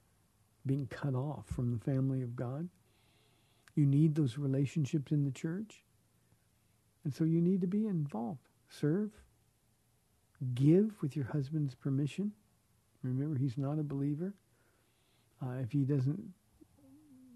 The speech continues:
want you to give, then God understands. But please be involved in church.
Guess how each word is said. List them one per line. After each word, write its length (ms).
want 400
you 80
to 60
give, 360
then 360
God 220
understands. 680
But 140
please 500
be 140
involved 560
in 120
church. 520